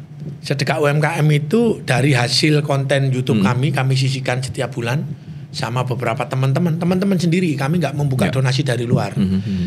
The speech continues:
Speaker 1: Kalau kami membuka donasi dari luar itu kami takut tanggung jawabnya. Tapi kalau teman-teman sendiri kan tahu, oh, sampai nitip berapa, Mbak nitip berapa, semuanya terkumpul.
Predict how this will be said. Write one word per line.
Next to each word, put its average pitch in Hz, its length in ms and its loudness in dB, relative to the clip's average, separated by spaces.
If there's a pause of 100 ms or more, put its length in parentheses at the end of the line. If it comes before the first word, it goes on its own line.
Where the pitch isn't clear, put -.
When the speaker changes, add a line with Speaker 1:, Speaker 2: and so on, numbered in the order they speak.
(120)
Speaker 1:
Kalau 131 260 0
kami 143 240 2
membuka 131 440 0
donasi 123 380 -2
dari 120 300 0
luar 123 240 0
itu 160 100 -4
kami 147 240 0
takut 139 320 -2 (220)
tanggung 131 260 0
jawabnya. 107 640 -4 (600)
Tapi 135 260 -2
kalau 160 240 2
teman-teman 180 480 0
sendiri 156 300 2
kan 214 140 -2
tahu, 143 280 0
oh, 175 80 2
sampai 165 200 0
nitip 165 280 -2
berapa, 143 480 -2
Mbak 135 240 0
nitip 139 220 -2
berapa, 131 260 -4
semuanya 147 380 0
terkumpul. 135 680 -2